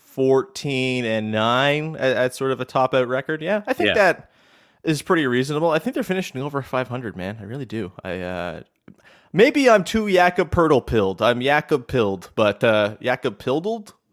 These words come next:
Speaker 1: I, I don't know.
Speaker 2: <laughs>
Speaker 1: Uh, <laughs>
Speaker 2: No, but, no, but this is where, like, if you're gonna get that six seed, you're probably looking at, like, forty-six plus.
Speaker 1: Yeah, like,
Speaker 2: Right?
Speaker 1: you're gonna have to, I think sixteen and seven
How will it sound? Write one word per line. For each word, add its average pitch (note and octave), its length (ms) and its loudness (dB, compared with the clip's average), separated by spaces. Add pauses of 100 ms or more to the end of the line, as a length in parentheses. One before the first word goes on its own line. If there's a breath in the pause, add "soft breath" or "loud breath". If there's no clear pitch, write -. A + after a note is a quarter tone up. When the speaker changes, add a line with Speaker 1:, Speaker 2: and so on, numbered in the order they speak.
(120)
Speaker 1:
I, - 80 -4
I - 720 -6
don't C#3 200 -2
know. G#3+ 140 2
Speaker 2:
<laughs> - 120 -6
Speaker 1:
Uh, A#2+ 340 4 (100)
<laughs> - 120 -4
Speaker 2:
No, A3 140 8
but, D3+ 200 4
no, F#3+ 100 4
but B2+ 160 2
this C3+ 100 0
is C#3+ 160 -2
where, C3 480 4 (120)
like, A2 360 -2 (320)
if G#2 120 -10
you're A#2+ 200 -2
gonna A#2+ 200 -4
get G#2 200 -4
that G2+ 200 -2
six - 280 -10
seed, F#2 200 -10
you're F#2 100 -8
probably F#2+ 460 -4
looking F#2 320 -10
at, F2 220 -6
like, E2+ 180 -8
forty-six F2 680 -12
plus. - 480 -16 (360)
Speaker 1:
Yeah, C#3 300 6
like, G2 80 -2
Speaker 2:
Right? B2+ 120 0
Speaker 1:
you're F#3+ 80 -4
gonna G3+ 180 4
have E3+ 160 4
to, D3 400 2
I C#3 60 0
think G#3+ 180 -2
sixteen G3 500 -4
and D3 120 -4
seven A#2 480 2